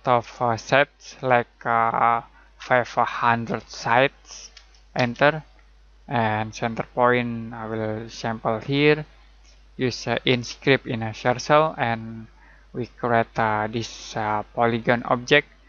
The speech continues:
with, uh, five hundred, uh, sets. Okay, you can tap, uh, wayport to active, uh, wayport command and tap P for polyline, and you can select, uh, this, uh,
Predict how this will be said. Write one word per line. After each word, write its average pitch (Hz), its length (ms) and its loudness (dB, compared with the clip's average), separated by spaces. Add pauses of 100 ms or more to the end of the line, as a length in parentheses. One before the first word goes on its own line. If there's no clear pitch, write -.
(480)
with, 127 220 2 (180)
uh, 110 460 0 (160)
five 117 420 2
hundred, 120 840 2 (140)
uh, 113 160 -2
sets. - 560 -2
Okay, 139 400 2 (580)
you 131 140 -6
can 143 640 0 (480)
tap, 131 260 4
uh, 113 160 0
wayport 127 460 2 (480)
to 113 720 -2
active, 120 360 -4 (100)
uh, 110 140 -2
wayport 110 480 -4
command 139 480 0 (440)
and 117 300 -2
tap 117 180 2 (220)
P 151 360 0
for 113 380 -4 (100)
polyline, 131 560 4 (140)
and 120 280 0
you 113 60 -8
can 117 260 -4
select, 120 480 2
uh, 113 180 -2
this, 110 300 -10
uh, 107 140 -6